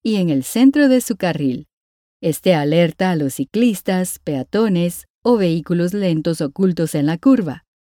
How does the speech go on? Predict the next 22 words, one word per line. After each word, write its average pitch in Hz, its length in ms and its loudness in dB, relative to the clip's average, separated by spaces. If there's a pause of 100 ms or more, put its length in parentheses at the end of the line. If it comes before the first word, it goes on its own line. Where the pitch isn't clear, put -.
(180)
Al 143 160 -4
salir 165 340 0
de 165 160 0
la 190 120 -2
curva, 208 520 0 (140)
aumente 254 600 2
gradualmente 170 720 2
su 180 180 -2
velocidad. 160 680 0 (840)
Cambio 277 400 6
de 247 140 4
carriles. 175 760 -2 (520)
Su 165 220 -2
punto 185 360 0
ciego 185 540 2 (180)
es 240 200 0
el 302 160 4
área 165 280 2
que 165 140 0
rodea 160 440 4
su 185 180 -2
vehículo 175 720 0